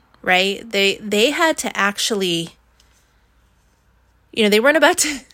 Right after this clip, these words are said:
<laughs> that thought just crossed my mind. They were about to just set up camp and throw a party next to the flooded river. Yeah, this wasn't a flood party.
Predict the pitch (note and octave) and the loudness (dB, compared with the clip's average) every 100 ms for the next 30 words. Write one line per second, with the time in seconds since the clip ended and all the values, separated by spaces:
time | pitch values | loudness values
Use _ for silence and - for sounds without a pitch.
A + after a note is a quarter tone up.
0 | _ _ _ _ B3+ - D#5 - A4+ A4 | _ _ _ _ -8 -2 -2 -2 -4 -4
1 | F4+ - A4 F#4+ E4 D4+ - C4 A#3+ A3 | -6 -2 -2 0 0 -2 -2 0 0 2
2 | B3+ A#4+ A#4+ A4+ G#4 G4 D#4+ - - C#4+ | 2 4 4 2 2 0 -2 -4 -2 0
3 | C4 B3+ D4+ C4+ B3+ G#3+ A3+ G#3 G3 G#3+ | 0 -2 -2 0 -2 -4 0 0 0 2
4 | G#3+ G3 F3+ F3+ - F#3+ F3 F3 F#3 F3 | 2 0 -4 -6 -6 -6 -6 -4 -4 -4
5 | F3 F#3 F3+ D#3+ D#3+ E3 E3+ F#3+ G#3+ C#4 | -2 0 2 0 -2 -2 -4 -4 -4 -4
6 | B3+ C4 G#3+ G#3 G#3 E3+ E3 E3 E3+ | -2 -4 -2 -2 0 0 0 -2 -6